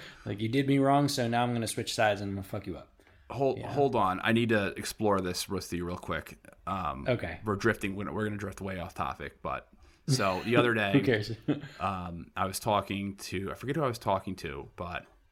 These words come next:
Speaker 2: the conversation of, like, Game of Thrones bastard names came up. You know how,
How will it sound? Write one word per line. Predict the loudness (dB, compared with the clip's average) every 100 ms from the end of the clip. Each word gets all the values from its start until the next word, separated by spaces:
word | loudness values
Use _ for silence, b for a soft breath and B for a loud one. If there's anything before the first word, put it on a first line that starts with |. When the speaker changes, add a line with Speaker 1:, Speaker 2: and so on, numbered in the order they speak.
| _
Speaker 2:
the | -12
conversation | 0 2 2 0 0 2 0 -2
of, | -2 -4 -4
like, | -8 -10 -12 -8 0
Game | 2 2
of |
Thrones | 0 2 2 -2 _
bastard | -2 -2 0 0 0
names | -2 -4 -4
came | -2 -2 -2
up. | -4 -6
You | -6
know | -4 -4
how, | -4 -4 -6